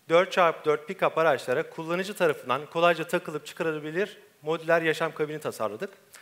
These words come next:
Markamızı gördüğümüzde çok gezeceğimize inandığımız, e, leylek anlamına gelen Stork Camper olarak belirledik. Açılabilir tavanı sayesinde, e, genişleyen iç hacmi,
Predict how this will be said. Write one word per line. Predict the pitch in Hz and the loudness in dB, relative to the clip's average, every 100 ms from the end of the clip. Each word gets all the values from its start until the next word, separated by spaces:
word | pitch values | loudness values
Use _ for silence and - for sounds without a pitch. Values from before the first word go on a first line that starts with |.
| - - _ | -20 -20 _
Markamızı | 156 185 226 240 214 180 202 254 - - - - | 6 6 8 2 0 0 0 0 -6 -20 -20 -4
gördüğümüzde | 160 180 180 202 208 214 | 2 2 2 -6 -2 -4
çok | 214 233 226 | -2 -4 -2
gezeceğimize | 180 175 180 180 180 185 | -6 -4 0 0 0 -2
inandığımız, | 180 156 135 135 139 185 - - _ _ _ _ _ _ | 2 2 2 -2 -4 -6 -6 -18 _ _ _ _ _ _
e, | 143 | -2
leylek | 143 143 139 151 165 196 | 2 2 2 2 4 4
anlamına | 190 170 160 156 | 4 2 0 0
gelen | 151 165 175 170 | 4 4 4 0
Stork | - - 170 170 | -14 -2 -2 0
Camper | 156 123 123 | -4 -4 -4
olarak | 117 110 110 | -2 0 -2
belirledik. | 117 104 110 208 - - _ - - _ _ _ | -8 -6 -4 -6 -10 -20 _ -20 -20 _ _ _
Açılabilir | - 147 196 202 202 220 | -4 -4 2 2 2 -2
tavanı | 214 196 202 | 4 4 4
sayesinde, | 208 196 156 135 - 139 123 165 233 220 - - _ _ _ | 4 6 8 6 -2 -8 0 0 0 -10 -20 -20 _ _ _
e, | 147 143 139 139 | -2 0 0 0
genişleyen | 165 180 - 175 147 | -2 -2 4 4 4
iç | 180 - | -4 2
hacmi, | 190 175 165 175 196 | 2 2 -2 -4 -4